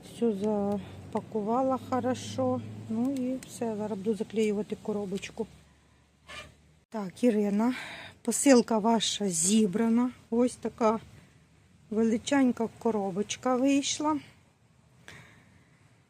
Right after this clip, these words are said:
Все. Посилочка з рослинками буде їхати у Київську область. Так що все. Все, Ірина, будете зустрічати.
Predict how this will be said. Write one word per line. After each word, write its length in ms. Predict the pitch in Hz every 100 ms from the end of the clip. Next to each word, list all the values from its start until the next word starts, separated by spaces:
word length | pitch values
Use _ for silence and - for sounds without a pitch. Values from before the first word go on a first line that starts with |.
| _ _ _ -
Все. 680 | - - 240 208 214 277 - - - - -
Посилочка 800 | - 240 - 294 269 247 - 262
з 60 | 220
рослинками 840 | 233 226 - 277 247 208 214 214 214
буде 380 | 175 233 180
їхати 680 | 220 202 247 233 220 - 226 -
у 120 | 285 226
Київську 800 | - 233 214 202 170 - - 185 - - 185
область. 500 | 185 214 254 - - - - - _ _ _ _ _ _ - - - - - - - - - _ _ _ _ _ _
Так 220 | 220 208
що 180 | - 262
все. 460 | 254 - - 302 277 - - - - - -
Все, 320 | - - 285
Ірина, 400 | 285 254 233 208
будете 480 | 220 220 254 277 277
зустрічати. 960 | 226 277 - 269 269 - 220 220 240